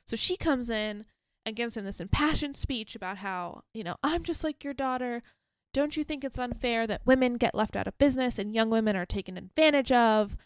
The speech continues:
And, you know, you want your daughter to learn how to be self-sufficient. That's why you're cutting her off. And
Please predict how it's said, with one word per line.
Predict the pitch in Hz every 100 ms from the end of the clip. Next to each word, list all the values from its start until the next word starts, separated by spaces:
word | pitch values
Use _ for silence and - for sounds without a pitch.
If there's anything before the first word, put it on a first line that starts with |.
| _ -
And, | - 202 190 190 185 -
you | 214 208
know, |
you | 185 202 294
want | 277 269 226
your | 233
daughter | 226 214 214
to | 214 226
learn | 220 214
how | 196
to | 214
be | 208
self-sufficient. | - 202 202 - 214 - 254 254 233 - -
That's | 214 -
why | 208
you're | 196
cutting | - 190 180
her | 190 -
off. | 233 233 -
And | 202